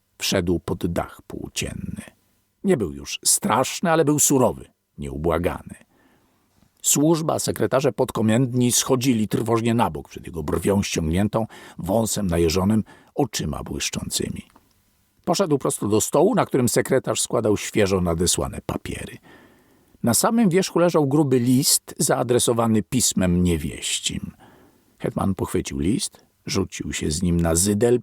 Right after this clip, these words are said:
pieczęć drżącą ręką rozerwał. W miarę czytania zmieniał się wyraz jego twarzy. Rozsuwały się brwi, czoło wygładzało.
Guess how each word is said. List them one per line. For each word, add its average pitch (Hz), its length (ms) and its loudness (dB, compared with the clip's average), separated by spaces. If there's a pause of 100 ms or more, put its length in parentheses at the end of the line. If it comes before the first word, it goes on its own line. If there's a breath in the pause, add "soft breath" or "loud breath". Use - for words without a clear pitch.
pieczęć 107 500 -2
drżącą 92 640 0
ręką 90 420 -2
rozerwał. 107 800 2 (1200 soft breath)
W 185 100 -12
miarę - 280 -2
czytania 190 460 0
zmieniał 139 680 2
się - 400 -12
wyraz 80 500 -2
jego - 240 -8
twarzy. - 560 -10 (340)
Rozsuwały 85 600 0
się 87 160 -2
brwi, 82 420 0 (480 loud breath)
czoło 69 320 -4
wygładzało. 95 840 2